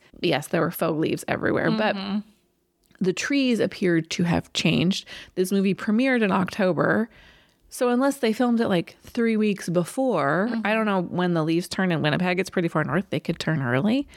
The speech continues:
Speaker 1: But probably it was, like, C G I yellow leaves.
Speaker 2: Mm-hmm.
Speaker 1: You didn't love it?
Speaker 2: I, I, I just, when I think of the movie,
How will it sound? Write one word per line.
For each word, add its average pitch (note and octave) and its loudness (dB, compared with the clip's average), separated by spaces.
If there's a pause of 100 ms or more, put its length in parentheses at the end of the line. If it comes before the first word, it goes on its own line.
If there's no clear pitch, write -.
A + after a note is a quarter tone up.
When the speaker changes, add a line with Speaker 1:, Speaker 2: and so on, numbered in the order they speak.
(400)
Speaker 1:
But F#3 -2 (920)
probably F#3 0
it - -2
was, F3 -2
like, F3 0
C F3 -2
G E3 0
I D#3+ 2
yellow E3 2
leaves. D#3+ 0
Speaker 2:
Mm-hmm. A3 -4 (180)
Speaker 1:
You G#3 -2
didn't F3+ 0
love F3 0
it? F#3 -2 (400)
Speaker 2:
I, - -10
I, C4+ -4 (540)
I A#3 0
just, C4 -4 (340)
when A#3+ 0
I D#4+ 0
think G#4 -8
of A#4 -2
the G#4+ 0
movie, B3 0